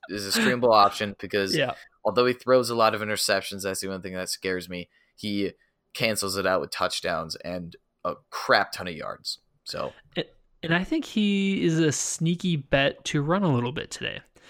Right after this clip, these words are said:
Speaker 1: Ooh.
Speaker 2: I think Murray's gonna show off his legs. I actually really like Murray this week.
Speaker 1: Me too.
Speaker 2: Um, I have him as a top eight quarterback.
Speaker 1: They got him
Speaker 2: I
Speaker 1: top
Speaker 2: think Jameis
Speaker 1: five.
Speaker 2: is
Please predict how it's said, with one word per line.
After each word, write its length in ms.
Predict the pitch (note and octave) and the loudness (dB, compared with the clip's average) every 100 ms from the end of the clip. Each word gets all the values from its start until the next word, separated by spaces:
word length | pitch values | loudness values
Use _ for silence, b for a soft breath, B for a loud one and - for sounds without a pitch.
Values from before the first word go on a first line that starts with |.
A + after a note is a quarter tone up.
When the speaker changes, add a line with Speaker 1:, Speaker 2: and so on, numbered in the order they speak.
| - | -2
Speaker 1:
Ooh. 160 | D#3+ E3 | 2 4
Speaker 2:
I 100 | F#3+ | 6
think 320 | A#3 G#3+ - | 4 2 2
Murray's 400 | D#3+ E3 E3+ E3+ | 6 8 8 6
gonna 160 | E3 | 2
show 220 | D3 - C#3 | 2 4 4
off 160 | C#3 | 4
his 120 | C#3+ | 0
legs. 460 | B2+ A#2 A2+ A2+ - | 0 2 0 -2 -2
I 120 | F3 | 2
actually 240 | F#3 - C#3 | 2 4 4
really 260 | B2+ B2+ | 6 6
like 220 | A#2+ G#2+ A2 | 6 2 -2
Murray 240 | A2 A2+ | -4 -2
this 180 | A#2 - | -2 -2
week. 220 | B2 B2 | -2 -2
Speaker 1:
Me 80 | A2+ | -4
too. 180 | G2 F2+ B - | -4 -6 B -2
Speaker 2:
Um, 380 | B2 A#2 G#2+ A#2+ | 2 2 0 -2
I 140 | B2+ | 0
have 100 | C3 | 0
him 100 | A#2+ A2+ | 2 -2
as 140 | A2 | -2
a 80 | A2 | -6
top 360 | - A#2+ A#2 - | -4 -4 -4 -6
eight 280 | A2+ - | -6 -8
quarterback. 680 | - C3 A#2+ A2+ A2+ A2+ - _ B B B - | -10 -8 -6 -2 -2 -2 -10 _ B B B -10
Speaker 1:
They 60 | E3+ | -4
got 140 | - | -4
him 60 | - - | -4 -4
Speaker 2:
I 60 | - | -2
Speaker 1:
top 80 | - | 0
Speaker 2:
think 200 | F4 - | 0 -2
Jameis 440 | - E3 F#3 G#3 | -2 2 4 2
Speaker 1:
five. 80 | G3+ - | 0 0
Speaker 2:
is 360 | F#3 F3+ E3+ | 0 0 -2